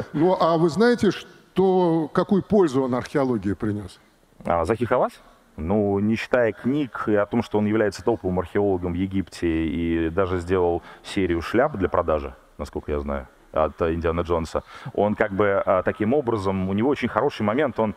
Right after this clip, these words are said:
Speaker 2: на таких вот образах зарабатывает деньги, чтобы продвигать, а, культурное наследие. Это хорошая история.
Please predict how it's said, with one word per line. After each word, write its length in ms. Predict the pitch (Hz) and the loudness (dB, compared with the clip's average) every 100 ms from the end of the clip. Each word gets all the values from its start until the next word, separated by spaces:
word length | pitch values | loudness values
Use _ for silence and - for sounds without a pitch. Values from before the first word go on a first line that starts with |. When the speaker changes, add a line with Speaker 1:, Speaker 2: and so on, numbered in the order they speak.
| - - | -10 -8
Speaker 2:
на 120 | 104 107 | -4 -2
таких 280 | - 151 | -2 -2
вот 140 | 113 - | -2 0
образах 400 | 170 175 117 95 | 0 2 0 -2
зарабатывает 580 | 90 110 139 131 110 107 | -2 0 0 0 -2 0
деньги, 240 | 113 156 117 | 0 0 -2
чтобы 340 | - 95 95 | -2 -2 -2
продвигать, 720 | 90 101 95 104 117 - - - | -2 -2 0 2 2 -2 -16 -4
а, 380 | 98 92 90 - - | 0 2 2 -2 -8
культурное 380 | - 101 110 95 | -4 -2 0 0
наследие. 480 | 92 - 95 73 69 | -2 0 -2 0 -4
Это 540 | 76 85 92 87 82 80 | -4 -2 0 0 -2 -2
хорошая 280 | 110 117 113 | -2 -2 -4
история. 300 | - 82 | -4 -6